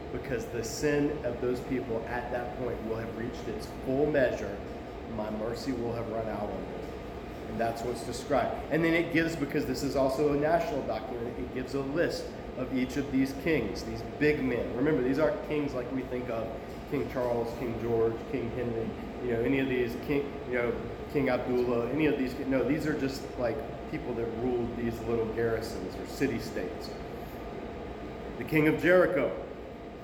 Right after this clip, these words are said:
And it lists how many. <laughs> Like there were more than any. I don't know why. But the king of Jericho, one. The king of Ai, near Bethel, one. King of Jerusalem, one. King of Hebron. King of Yarmouth. King of Lachish.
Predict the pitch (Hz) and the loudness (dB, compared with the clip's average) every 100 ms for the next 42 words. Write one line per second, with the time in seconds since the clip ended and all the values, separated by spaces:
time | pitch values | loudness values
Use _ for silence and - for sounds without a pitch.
0 | - 113 113 117 135 - - 127 123 123 | -10 -8 -4 0 0 0 -4 -4 -2 -2
1 | - - - 156 123 - - - - - | -4 -6 -6 -6 -6 -6 -8 -8 -8 -6
2 | - 127 117 120 117 120 120 117 110 107 | -2 -2 0 0 2 2 4 4 2 0
3 | 101 113 120 117 117 110 - 113 127 147 | 0 0 2 2 2 2 0 -2 0 2
4 | 160 156 160 160 156 156 147 135 113 104 | 4 4 6 6 6 6 6 4 2 -2
5 | - - - - 135 160 175 170 160 160 | -6 -8 -10 -6 -2 4 6 6 6 8
6 | 160 143 143 143 151 151 131 107 123 120 | 8 8 4 4 4 4 2 -4 -2 -4
7 | - - - - 160 170 147 165 165 - | -4 -10 -8 -2 0 0 0 0 0 -2
8 | 123 104 123 110 - 156 156 151 165 160 | -4 -4 -4 -4 -2 0 2 4 6 6
9 | 117 - - - - 160 156 147 160 160 | 2 -2 -6 -8 0 4 4 6 6 6
10 | 131 - - 156 151 135 135 180 160 | 4 0 0 2 2 2 0 0 -2